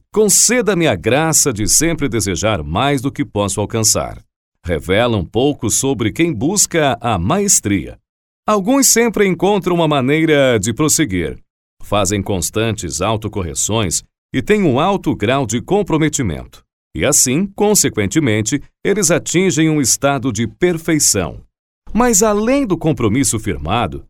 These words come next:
o que alimenta essa vontade de ir além são as quase vitórias, situações em que os fracassos não inibem, mas servem de estímulo para tentar novamente,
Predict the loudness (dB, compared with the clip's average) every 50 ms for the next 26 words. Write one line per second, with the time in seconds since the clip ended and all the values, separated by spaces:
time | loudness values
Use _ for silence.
0 | _ _ _ -10 -10 -8 -2 -2 -2 0 0 -4 -6 -6 -4 -4 -2 -2 -2 -2
1 | -2 -2 -2 0 0 -2 -2 -4 -6 -4 -4 -4 -4 -2 -4 -6 -6 -4 -2 -2
2 | -2 -4 -6 -6 -6 -4 -4 -2 0 0 0 0 0 0 0 0 0 0 0 0
3 | -2 -2 -2 -2 0 0 0 0 0 0 0 0 0 -2 -2 -6 -6 -6 -8 -2
4 | 0 2 2 2 2 0 -2 -4 -6 -4 -4 -4 -4 -6 _ _ -8 -6 -6 -4
5 | -4 -6 -6 -4 -4 -2 0 0 2 2 0 0 -2 -2 -4 -4 -6 -4 -4 -4
6 | -2 -2 -2 -4 -4 -4 -6 -6 -6 -4 -2 0 0 0 0 -2 -4 -4 -4 -4
7 | -4 -2 -2 -2 0 0 0 0 0 0 0 -2 -4 -8 -10 -12 _ _ -4 -2
8 | -2 0 0 0 2 4 4 4 4 2 0 0 0 0 0 0 0 -2 0 2
9 | 2 2 4 2 0 2 2 2 2 2 2 2 0 -2 0 0 2 2 2 0
10 | 0 0 0 0 0 0 2 2 0 0 0 -4 -6 -10